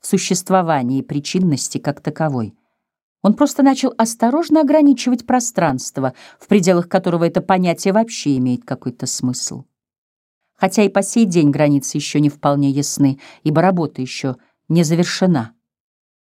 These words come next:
И третий случай. Гегель, который одним решительным росчерком пера перечеркнул все наши привычные, удобные и очень гибкие логические построения, когда не побоялся во всеуслышание заявить, что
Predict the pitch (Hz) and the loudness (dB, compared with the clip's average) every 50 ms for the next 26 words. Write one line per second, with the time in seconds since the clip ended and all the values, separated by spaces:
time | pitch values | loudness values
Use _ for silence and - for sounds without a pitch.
0 | _ _ _ _ _ 139 139 - 135 123 131 131 131 - 165 - - - 185 180 | _ _ _ _ _ -4 -4 0 0 0 0 0 0 -4 -8 -8 -6 -4 -6 -6
1 | 175 - - - 180 - _ _ _ _ _ _ _ _ _ _ _ _ _ 196 | -6 -8 -12 -16 -16 -16 _ _ _ _ _ _ _ _ _ _ _ _ _ 2
2 | - 320 269 160 143 117 104 - - - _ _ _ _ _ _ _ _ _ _ | 2 4 4 2 0 -6 -12 -12 -16 -20 _ _ _ _ _ _ _ _ _ _
3 | _ _ _ _ - 214 - 240 233 226 226 220 226 208 226 254 226 226 247 226 | _ _ _ _ -2 0 2 2 2 2 4 2 2 4 6 6 6 6 4 2
4 | - - 233 - 233 226 226 220 220 - 196 220 226 202 196 - - 202 190 190 | 2 0 2 4 4 6 6 6 4 4 2 2 2 2 0 -2 -6 -6 -4 -2
5 | - 202 185 180 - 240 285 320 302 - _ - _ _ _ _ 233 233 226 226 | -2 -4 -2 0 0 2 2 0 0 -4 _ -20 _ _ _ _ 4 4 4 4
6 | - 240 233 226 254 240 233 - - - - 277 262 240 247 240 233 - - 226 | 2 0 2 4 4 2 2 -2 -4 0 2 2 4 4 2 2 0 -2 -6 -4
7 | - 233 220 226 220 - 277 - - - 180 180 180 190 190 196 285 285 185 180 | 0 2 2 4 4 2 2 0 -2 0 2 4 4 4 4 4 2 2 2 0
8 | 175 170 160 - 185 196 196 247 247 - - 262 277 254 202 175 202 180 - - | 0 -2 -2 2 2 4 4 4 2 0 0 2 2 4 4 2 2 0 -2 -4
9 | - - 156 151 160 165 165 156 151 - - - - - 156 151 - 165 - - | -4 -2 0 2 2 2 0 -2 -6 -8 -10 -10 -6 -6 -6 -6 -4 -6 -6 -2
10 | - 190 208 262 302 302 254 202 160 - - - - - - _ _ _ _ - | 0 2 2 4 4 4 4 4 2 -2 -6 -16 -20 -20 -20 _ _ _ _ -2
11 | 233 226 220 285 269 269 269 277 233 254 262 294 339 311 277 - - - - 156 | -2 2 2 2 2 2 2 2 2 2 2 2 2 0 -2 -4 -4 -6 -2 0
12 | 165 196 190 - - 208 196 - - 240 - - - 190 180 170 165 151 143 156 | 0 -2 -2 -2 -2 -2 -2 -2 -2 -2 -2 0 2 2 4 4 4 2 2 2
13 | 160 151 135 143 147 - - - - 180 170 | 2 2 2 2 0 0 -2 -2 0 0 0